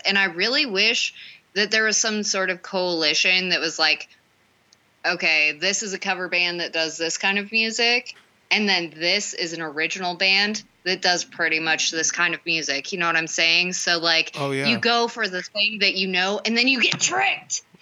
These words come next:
Speaker 1: into the other thing that is also awesome. <laughs>
Speaker 2: Yes. Oh, that would be sweet. That'd be sweet. Um, I do, like, agree with, with what you say. It's tough to find band, like, a full lineup.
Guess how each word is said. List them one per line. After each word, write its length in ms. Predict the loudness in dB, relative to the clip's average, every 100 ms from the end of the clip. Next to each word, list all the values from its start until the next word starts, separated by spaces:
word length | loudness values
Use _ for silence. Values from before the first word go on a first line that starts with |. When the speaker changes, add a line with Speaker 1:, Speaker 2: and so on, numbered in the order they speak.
| _
Speaker 1:
into 320 | -2 0 0 0
the 180 | 2
other 240 | 2 2 0
thing 320 | 2 0 0
that 140 | -4
is 180 | -4 -6 -2
also 380 | 0 0 -4 -2
awesome. 580 | 0 2 0 2 2 0 -4
<laughs> 80 | -8
Speaker 2:
Yes. 500 | 2 4 4 2 2
Oh, 160 | 2 4
that 140 | 4
would 100 | 2
be 100 | -2
sweet. 540 | -4 -2 -2 0 -2
That'd 140 | -2 -2
be 100 | -2
sweet. 400 | -2 0 -2 -2 _ _
Um, 420 | 2 4 4 2 2
I 80 | 2
do, 180 | 4 4
like, 360 | 4 4 -2 _ -8
agree 260 | -2 2
with, 260 | 4 2 0
with 120 | -2 -2
what 140 | -2
you 80 | 0
say. 240 | 0 2
It's 160 | 0 0
tough 280 | 0 0 0
to 100 | -4
find 500 | 0 0 0 -2 -6 -18 -20 -20 -20 _ -18
band, 540 | -2 4 6 4 2 2
like, 220 | 2 4
a 120 | 2
full 320 | 2 2 4 4
lineup. 360 | 4 4 0